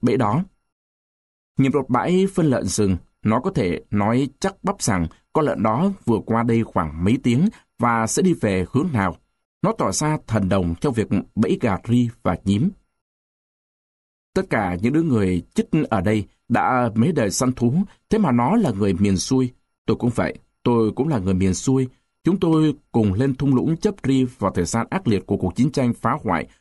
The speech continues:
của đế quốc Mỹ. Cả hai chúng tôi đều là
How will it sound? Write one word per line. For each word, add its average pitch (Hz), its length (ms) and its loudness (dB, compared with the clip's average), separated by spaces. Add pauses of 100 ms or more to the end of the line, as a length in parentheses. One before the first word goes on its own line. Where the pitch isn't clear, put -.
(120)
của 107 280 2
đế 110 200 2
quốc 165 180 0
Mỹ. 107 240 0 (760)
Cả 117 100 0
hai 160 180 -2
chúng 196 200 0
tôi 160 240 2
đều 113 160 0
là 95 220 0